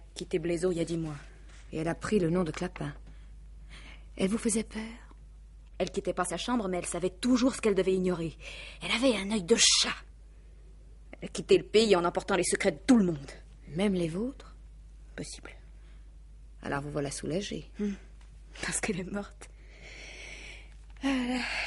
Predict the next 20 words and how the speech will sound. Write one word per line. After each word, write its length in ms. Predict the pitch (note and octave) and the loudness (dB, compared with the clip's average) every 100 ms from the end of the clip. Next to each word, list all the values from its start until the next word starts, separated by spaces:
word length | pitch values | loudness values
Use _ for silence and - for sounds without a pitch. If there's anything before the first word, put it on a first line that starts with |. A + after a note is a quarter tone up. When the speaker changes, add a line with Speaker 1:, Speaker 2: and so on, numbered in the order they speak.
| - | 0
Speaker 1:
j'ose 200 | A3+ - | -2 2
pas 180 | A#3+ A#3 | 6 6
y 60 | |
croire. 480 | - A#3+ A3+ F#3+ - | 6 4 4 4 2
Ces 240 | - G#3+ | 6 10
êtres-là 340 | G#3+ G#3 G#3+ G#3 | 8 10 10 10
ne 140 | G3+ | 10
meurent 200 | G#3 G#3 | 8 6
pas. 240 | - A3+ G3 - - - - - - - - - - - - | 2 -2 -2 -8 -14 -20 -20 -20 -20 -20 -20 -20 -20 -20 -20
Speaker 2:
Ce 120 | - | -16
qui 120 | - E3 | -6 -2
m'étonne, 640 | E3 - G3 F#3+ E3 D#3+ | -2 2 4 4 0 -4
c'est 160 | - D3 | -8 -8
ce 100 | - | -6
que 100 | - | -6
j'ai 160 | D3 D#3 | -2 -2
appris 280 | - - | -4 -6
hier 180 | C3+ C3+ | -6 -8
soir. 520 | - - C3+ C#3 D3+ - - - - | -10 -10 -10 -12 -16 -18 -20 -18 -10
Speaker 1:
Quoi ? 140 | E3 | -6